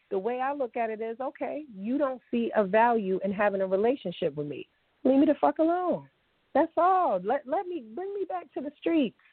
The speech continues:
The streets know, <laughs> you know what I'm saying? And I'm not made for the streets. But what I'm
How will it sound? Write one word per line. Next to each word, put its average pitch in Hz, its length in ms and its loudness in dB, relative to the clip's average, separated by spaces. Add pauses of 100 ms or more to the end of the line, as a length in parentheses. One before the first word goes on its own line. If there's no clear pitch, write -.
(480)
The 277 160 -2
streets 370 320 4
know, 285 500 4 (160)
<laughs> - 160 -12 (300)
you 339 60 0
know 269 100 0
what 320 80 0
I'm 269 80 -10
saying? 269 200 -2
And 269 100 0
I'm 339 120 0
not 285 200 -2
made 311 280 -2
for 247 80 -6
the 190 100 -10 (100)
streets. 156 220 -16 (580)
But 226 120 2
what 254 140 2
I'm 254 140 -12